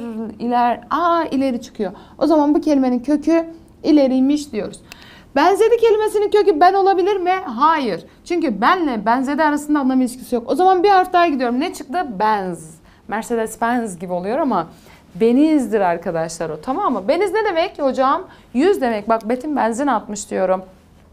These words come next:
Yani yüzünü kastediyorum. Seninle biz benziyoruz dediğimde neyi kastediyorum? Kolumu, bacağımı mı yoksa yüzümü mü? Yüzümü kastediyorum. Kol bacak herkes de aynı. Tamam. Uyku kelimesinin kökü uyumaktan gelir. Siz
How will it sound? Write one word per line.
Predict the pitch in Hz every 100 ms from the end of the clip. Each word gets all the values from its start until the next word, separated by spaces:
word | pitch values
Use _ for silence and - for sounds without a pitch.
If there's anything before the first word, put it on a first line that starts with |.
| _ 247
Yani | 254 269 294
yüzünü | 262 208 247
kastediyorum. | 254 190 - 180 175 170 175 - -
Seninle | - 349 440
biz | 330 247
benziyoruz | 262 285 285 349 285 233
dediğimde | 254 262 220
neyi | 247 403
kastediyorum? | 370 262 - 185 185 311 - - - - -
Kolumu, | 320 392 349 240
bacağımı | 254 247 320 339 453
mı | 480 392
yoksa | 311 320 466
yüzümü | 302 269 214 269 330
mü? | 277 175 - - _ -
Yüzümü | 208 254 392
kastediyorum. | 392 381 359 311 262 226
Kol | 240 262
bacak | 294 311 285
herkes | 349 359 349
de | 247
aynı. | - 180 160 - _ _ -
Tamam. | - 427 - - - - - - - - - - - _ _
Uyku | - 359 392 494
kelimesinin | 480 453 370 339 320 302
kökü | 294 381 427 392
uyumaktan | - 294 330 339 330 330 - 294 359 381 339
gelir. | 277 208 180
Siz | 214 - 381